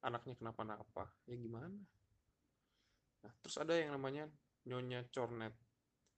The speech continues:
Kebetulan tuh kawan baik dari mertua, dari Jenderal Nasution, yang pada saat itu menjabat jadi Menko Hankam.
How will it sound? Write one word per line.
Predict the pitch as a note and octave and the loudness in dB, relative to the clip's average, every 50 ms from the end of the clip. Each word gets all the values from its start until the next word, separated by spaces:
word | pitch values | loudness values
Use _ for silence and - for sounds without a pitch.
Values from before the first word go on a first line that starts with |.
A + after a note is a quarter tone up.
| _ _ _ _ _ _ _ _ _ | _ _ _ _ _ _ _ _ _
Kebetulan | - C3+ C3 C3+ C#3 D3 D3 D#3 | 0 2 2 4 4 4 2 2
tuh | D#3+ - | 0 -2
kawan | - C#3+ C3 B2+ B2+ B2+ | 0 2 4 4 4 4
baik | A#2+ B2 B2+ B2+ - | 2 2 0 2 2
dari | A#2+ A2+ A#2 A#2 | 2 2 2 2
mertua, | A#2 A2+ A2+ - - A#2+ A#2+ A#2+ A#2 - | 0 0 -2 -2 -2 0 2 4 2 2
dari | - A#2 - C#3 B2+ A#2+ A#2 A#2 A#2 A2+ A2 A2 G#2 - - _ _ _ | 0 -8 -12 0 2 2 2 2 0 0 0 -2 -4 -8 -12 _ _ _
Jenderal | - C#3 C3 C3 B2+ B2 A#2+ B2 | 2 4 4 6 4 4 4 4
Nasution, | B2+ B2+ - C3+ B2+ - B2+ A#2+ G#2 F#2+ G2 F#2 F#2 F2+ - _ _ _ _ _ _ _ _ _ | 2 0 -2 -2 -2 -2 0 2 2 2 2 -2 -6 -10 -12 _ _ _ _ _ _ _ _ _
yang | - B2 A#2+ A#2 | 0 0 0 4
pada | - A#2 A2+ A2+ | 4 4 4 4
saat | A2 - G#2+ G#2+ B2 | 2 2 2 2 2
itu | A#2+ A#2 - D#3 D#3 D3+ C3+ - - _ _ _ _ _ _ _ _ _ _ _ _ _ _ C3+ | 0 2 2 2 2 2 0 -2 -6 _ _ _ _ _ _ _ _ _ _ _ _ _ _ 2
menjabat | C#3 C#3+ C3 C3 A#2 G#2+ G2+ G2+ G2 F#2 F#2 F2+ - _ _ - | 2 4 6 6 4 4 4 2 2 2 2 0 -6 _ _ 2
jadi | A#2 A2+ A2+ A2+ A2+ | 4 4 6 4 4
Menko | A#2 A#2 A#2 A2+ A#2 A#2 | 4 2 0 0 -2 -2
Hankam. | A#2 G#2+ G#2 G2+ - - - F2 | -2 -2 -2 -2 -6 -6 -6 -6